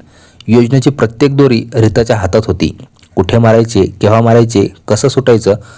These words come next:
सर्व आधीच ठरलेलं होतं आणि तो दिवसही आला जेव्हा गुंडांना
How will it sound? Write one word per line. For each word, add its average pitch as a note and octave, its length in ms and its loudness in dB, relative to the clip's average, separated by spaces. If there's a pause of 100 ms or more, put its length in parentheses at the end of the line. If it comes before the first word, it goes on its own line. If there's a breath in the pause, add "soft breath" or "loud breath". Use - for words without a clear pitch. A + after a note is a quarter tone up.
(200 loud breath)
सर्व C3+ 300 2 (120)
आधीच B2 280 -2
ठरलेलं G#2 340 0
होतं F2+ 280 -4 (560 loud breath)
आणि A#2+ 280 2
तो C#3+ 60 4
दिवसही A#2+ 480 2
आला A2+ 240 2 (260)
जेव्हा A#2+ 240 2
गुंडांना A2 440 0